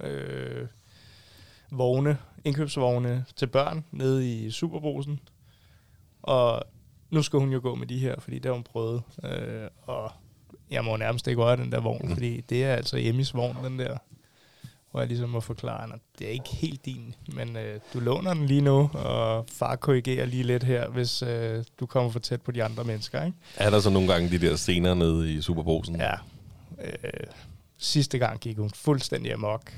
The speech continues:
Speaker 1: øh, hvor jeg måtte sige til hende, "Det er fint, så stiller vi tingene på plads, og så går vi hjem." Øh, og hun blev eddikesur, ikke? Øh,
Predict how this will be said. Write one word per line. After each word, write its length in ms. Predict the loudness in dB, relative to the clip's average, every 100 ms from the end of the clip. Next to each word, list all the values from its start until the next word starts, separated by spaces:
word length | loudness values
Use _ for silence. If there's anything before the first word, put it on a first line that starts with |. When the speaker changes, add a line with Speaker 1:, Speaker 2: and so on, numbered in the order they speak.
| -8
Speaker 1:
øh, 380 | -6 -6 -6 -6
hvor 200 | -6 -2
jeg 140 | -2
måtte 180 | -2 -2
sige 160 | -4 -4
til 160 | 0
hende, 180 | 0 0 -2
"Det 60 | -4
er 40 |
fint, 300 | -4 -4 -4
så 100 | -6
stiller 280 | -4 -4 -2
vi 60 |
tingene 320 | -2 -4 -4 -4
på 80 |
plads, 340 | -4 -4 -4 -6
og 80 | -8
så 100 | -8
går 160 | -8
vi 80 | -6
hjem." 280 | -6 -8 -14 -12 -8
Øh, 420 | -6 -6 -6 -6 -8 -12
og 160 | -8 -6
hun 240 | -6 -8 -12 -20 -20 _ _ _ _ _
blev 280 | -6 -2 -2 -6 _ _ 4
eddikesur, 580 | 4 4 -2 -2 -4
ikke? 240 | -6 -8 -8
Øh, 380 | -6 -6 -6